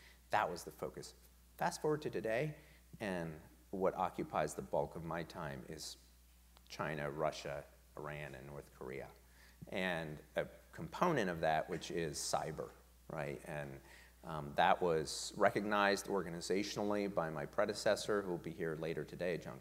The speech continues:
Carlin, uh, when he created basically a fourth sort of section within the division, uh, to work on cyber and other nation state threats. And, um, that's, that's really the big change.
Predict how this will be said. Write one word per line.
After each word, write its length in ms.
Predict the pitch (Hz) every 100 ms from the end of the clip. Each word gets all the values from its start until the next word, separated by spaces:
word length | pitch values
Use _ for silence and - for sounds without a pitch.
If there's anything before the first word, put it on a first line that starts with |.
| -
Carlin, 400 | 107 104 95 95 - - - - - -
uh, 160 | 90
when 200 | - 85
he 160 | 85 101
created 560 | - 95 90 85 78 76
basically 460 | 80 80 76 80
a 60 | 73
fourth 520 | - 90 78 - - -
sort 180 | - 78
of 60 | - - - - - - -
section 560 | - 92 - 90 80
within 240 | 80 85 78
the 80 |
division, 640 | 73 76 87 85 78 76 65 - - - -
uh, 120 | 76 69
to 100 | -
work 360 | 85 85 73 -
on 340 | 90 73 76 71 67
cyber 520 | - - 67 76 78 73
and 100 | 76
other 220 | 76 78
nation 360 | 67 69 - 64
state 360 | - 67 -
threats. 420 | - 76 - - - - - -
And, 440 | - 95 90 87 - - -
um, 340 | 95 87 80 80 - -
that's, 540 | 113 165 - - - - -
that's 300 | 151 - -
really 320 | 151 156 113
the 120 | 107
big 280 | 98 113 87
change. 600 | - 117 - - -